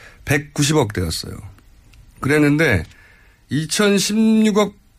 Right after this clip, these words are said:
아, 이천십육 년에 이익이, 어, 두 배 늘은 게 아니고 이십 배 정도 늘었어요. 갑자기. 한 삼천칠백억 대. 어,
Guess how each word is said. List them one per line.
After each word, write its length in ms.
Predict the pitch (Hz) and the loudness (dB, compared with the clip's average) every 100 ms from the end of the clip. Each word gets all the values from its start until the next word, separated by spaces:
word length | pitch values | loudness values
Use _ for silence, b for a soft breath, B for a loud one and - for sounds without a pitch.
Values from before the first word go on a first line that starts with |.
| _ - | _ -6
아, 60 | 117 | -2
이천십육 720 | 120 143 202 180 220 214 202 | -2 0 0 0 2 2 4
년에 360 | 220 214 202 165 | 4 4 4 2
이익이, 640 | 156 160 147 170 156 - B B B B B B B B - | 0 -4 -4 -2 -2 -4 B B B B B B B B -4
어, 360 | 107 107 95 - | 0 2 2 -2
두 160 | - 156 | -2 0
배 120 | 202 | 2
늘은 220 | 185 156 147 | 2 2 2
게 60 | |
아니고 300 | 123 98 117 | 2 2 0
이십 400 | 107 147 170 190 | -2 0 -2 -2
배 100 | 196 | 0
정도 220 | 151 123 | 0 0
늘었어요. 380 | 117 90 87 95 | 0 -2 -2 -6
갑자기. 680 | - - - 101 80 85 87 90 - _ | -10 -10 -4 -4 -2 -4 -4 -6 -16 _
한 180 | - 123 | -6 -4
삼천칠백억 880 | 110 165 147 175 147 180 170 143 104 | 0 -2 0 -2 0 0 0 0 -2
대. 240 | - 90 - - - - - - - - B B B B B B - | -6 -8 -10 -20 -20 -20 -20 -20 -20 -20 B B B B B B -4
어, 480 | 113 107 107 104 | 0 2 2 2